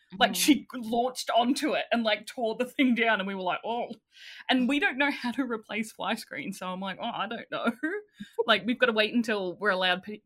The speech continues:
Speaker 1: like, people to come to our house so, like, my
Speaker 2: Mm-hmm.
Speaker 1: uncle can come and fix it. And,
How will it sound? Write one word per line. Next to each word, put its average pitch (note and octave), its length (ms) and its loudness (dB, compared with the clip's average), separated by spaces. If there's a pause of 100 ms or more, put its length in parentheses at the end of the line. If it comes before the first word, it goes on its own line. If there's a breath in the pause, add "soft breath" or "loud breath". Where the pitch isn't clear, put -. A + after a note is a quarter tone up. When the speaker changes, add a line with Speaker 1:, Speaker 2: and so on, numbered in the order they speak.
(100)
Speaker 1:
like, F#3+ 200 -6
people F#3+ 220 -8
to - 80 -14
come F#3 180 -10
to F#3 80 -4
our C#3+ 140 -2
house F#3+ 420 0
so, F#3 100 -2
like, F3 160 -4
my F#3 140 -2
Speaker 2:
Mm-hmm. - 40 -6
Speaker 1:
uncle B3 260 -2
can G3 140 -12
come E3+ 160 -8
and D3+ 120 -12
fix - 260 -12
it. - 120 -12 (520 loud breath)
And, G3 360 0